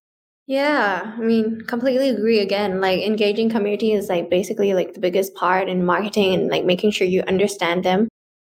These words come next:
and building those loyal community members, 'cause it's, it's pretty hard to build again once, like, the community dries out and you just, yeah, you know, you don't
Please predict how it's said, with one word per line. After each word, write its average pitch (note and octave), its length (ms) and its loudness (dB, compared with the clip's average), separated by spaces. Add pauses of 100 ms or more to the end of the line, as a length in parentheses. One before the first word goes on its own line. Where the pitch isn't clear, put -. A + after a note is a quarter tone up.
(120)
and G3 180 -2
building A#3 500 0
those G#3+ 320 0
loyal G3+ 320 0
community G3 360 -2
members, G3 640 0 (260)
'cause G3 320 2
it's, G#3 200 2 (140)
it's G#3 100 -8
pretty C4+ 200 0
hard B3+ 300 0
to B3+ 80 -4
build A3 260 0
again G#3 320 0
once, G3+ 280 -4
like, F#3 280 0
the F#3+ 140 4
community G#3+ 380 2
dries G3 260 0
out G3 260 0
and F#3+ 140 -4
you F#3 100 0
just, F#3 320 -2 (500)
yeah, F#3+ 220 4
you G3 180 -2
know, F#3 120 0
you F#3+ 120 2
don't G3+ 240 2